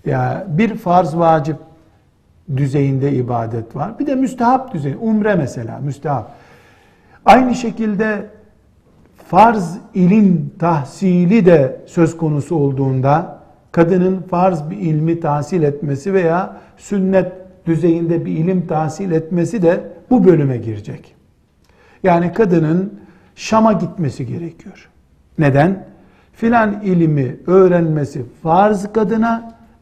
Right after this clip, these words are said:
İstanbul'da bunu tahsil edemiyor, Şam'a giderse tahsil edecek. Her halükarda yolculuk üçe ayrılıyor dedik.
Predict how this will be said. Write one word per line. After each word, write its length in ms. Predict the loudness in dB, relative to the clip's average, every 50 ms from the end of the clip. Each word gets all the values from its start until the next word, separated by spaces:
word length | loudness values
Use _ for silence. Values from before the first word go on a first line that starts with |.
| -6
İstanbul'da 880 | -6 -6 -6 -4 -6 -4 -2 -2 -2 -2 -2 -2 -2 -2 -2 -2 -2 -2
bunu 260 | -2 -2 -2 -2 -2
tahsil 420 | 0 0 0 0 0 -2 0 2
edemiyor, 500 | 2 4 2 2 2 2 2 2 0 -2 -4 -8 -14 -20 -20 _ _ _ _ _ _ _
Şam'a 340 | -8 -2 0 2 2 2 2
giderse 520 | 2 2 2 2 2 0 0 -2 -6 -4
tahsil 380 | -2 -2 -2 -2 -2 -4 -4 -2
edecek. 520 | -2 -2 -2 -4 -4 -4 -6 -6 -10 -18 _ _ _ _ _ _ _ _ _ _ _ _ _ _ _ _ _ _ _ _ _ _ _ -20 -20 -20 _ _ _ _ _ _ _ _ _ _ _ _ _ _
Her 160 | 4 4 6
halükarda 720 | 6 6 6 4 4 2 2 2 0 0 0 0 0 0
yolculuk 600 | 2 6 6 6 6 4 2 0 -2 -2 -2 -2 -4
üçe 200 | -2 0 0 2
ayrılıyor 560 | 2 2 2 2 0 0 0 0 -2 -2 -4
dedik. 420 | -8 -8 -10 -12 -14 -16 -20 -20